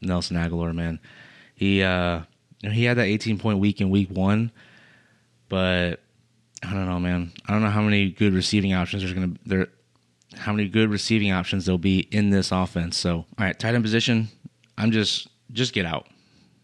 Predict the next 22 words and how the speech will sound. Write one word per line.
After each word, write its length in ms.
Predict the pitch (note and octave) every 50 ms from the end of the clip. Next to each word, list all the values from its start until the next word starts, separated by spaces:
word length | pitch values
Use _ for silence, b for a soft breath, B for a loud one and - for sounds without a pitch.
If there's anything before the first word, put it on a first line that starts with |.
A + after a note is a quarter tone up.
| _ _ _ _ _ -
None 240 | - G2+ G#2 G#2+ A2
of 100 | A2 G#2+
these 200 | G#2+ G#2+ G#2+ -
tight 180 | - G2+ F#2+ F#2+
ends 260 | F#2+ F#2+ F#2+ F2 - -
in, 320 | G2 G2+ G2 F#2+ F#2 - -
in, 200 | F2+ F2+ F2+ E2+ - -
um, 200 | F2+ F#2 F2+ -
on 140 | - F#2+ G2
either 220 | A2+ D3 D3 A#2+ F#2
side 380 | - - D#2+ C2 C#2 E2 - - _ -
are 120 | - F#2 F2+
worth, 500 | F2 F2 F2 F2 E2+ E2 - - - - _ - -
uh, 140 | F2+ D#2+ D#2
rostering 640 | D#2 F2+ G2+ A2 A2 - - A2 A2 G#2+ G#2+ G#2+ B B B B B B B B B B
or 420 | - F#2+ F2+ F2+ F2 E2+ E2+ -
even 260 | - F#2+ G2 F#2 F2+
trying 280 | - - G2+ G#2 G#2+ G2+
to 100 | - F2
stream. 460 | E2+ - - A2 A2 A2+ A2+ A2 G#2+ B B B B B B -
Jonnu 300 | G#2+ G#2+ A#2+ B2 A#2 G#2
Smith, 520 | - - G2 G2 G2+ G2+ G2 - - -